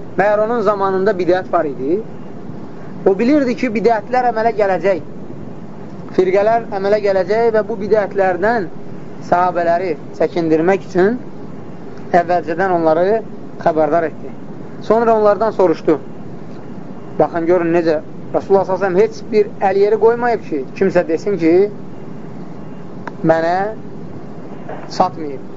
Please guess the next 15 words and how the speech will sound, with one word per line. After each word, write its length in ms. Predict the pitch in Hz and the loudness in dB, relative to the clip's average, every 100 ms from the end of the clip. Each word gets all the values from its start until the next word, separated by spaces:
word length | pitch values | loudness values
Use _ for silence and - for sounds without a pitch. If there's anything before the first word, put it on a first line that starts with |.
| - | -4
Yəni, 240 | 156 156 | 2 4
mənə 220 | 160 165 180 | 6 4 2
din 220 | 165 160 | 0 0
çatmayıb, 560 | 190 180 190 190 196 - - - - | 0 0 0 -2 -2 -6 -12 -12 -4
mənə 240 | 165 170 175 | 2 4 4
başa 240 | 160 185 | 0 0
salınmayıb, 680 | - 165 175 180 185 185 - - - - - - - - | 2 2 2 4 4 2 -4 -12 -12 -12 -12 -12 -12 -10
mənə 280 | - 160 175 | 0 2 4
izah 180 | 151 156 | 2 2
olunmayıb. 540 | 165 175 151 127 - 165 - - - - - - - - - - - | 2 2 0 -2 -8 -12 -12 -12 -12 -12 -12 -12 -12 -12 -12 -12 0
Dedi 260 | 175 196 | 2 2
ki, 180 | - 196 214 220 - - - - - - - - - - - - - | 2 4 4 2 -2 -12 -12 -12 -12 -12 -12 -12 -12 -12 -12 -12 -4
mən 260 | - 196 196 | 2 2 2
sizə 300 | - 160 170 | 0 2 2
çatdırdım. 720 | - 160 - 165 147 175 233 | 0 -2 0 0 4 2 0